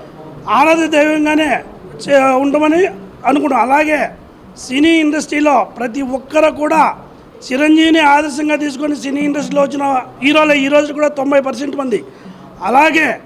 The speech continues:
చిరంజీవి ఐ బ్యాంక్ కానీ, బ్లడ్ బ్యాంక్ కానీ పెట్టిన తర్వాతనే స్వచ్ఛంద సంస్థలు కానీ ఏ అయినా కూడా చిరంజీవిని ఆదర్శంగా తీసుకునే సేవా సమస్యలు వచ్చినాయి.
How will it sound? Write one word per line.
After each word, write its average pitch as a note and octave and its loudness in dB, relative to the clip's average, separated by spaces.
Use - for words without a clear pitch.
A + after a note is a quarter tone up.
చిరంజీవి D#4 4
ఐ A#3+ -4
బ్యాంక్ D#4 2
కానీ, D4 0
బ్లడ్ A#3+ -4
బ్యాంక్ D#4 0
కానీ D4 0
పెట్టిన D4 2
తర్వాతనే D#4 2
స్వచ్ఛంద E4 2
సంస్థలు D#4 2
కానీ D4+ 0
ఏ C#4+ 2
అయినా D#4+ 2
కూడా D#4+ 0
చిరంజీవిని D#4+ 4
ఆదర్శంగా D#4 2
తీసుకునే D4+ 0
సేవా D#4 2
సమస్యలు D4 -2
వచ్చినాయి. B3+ -2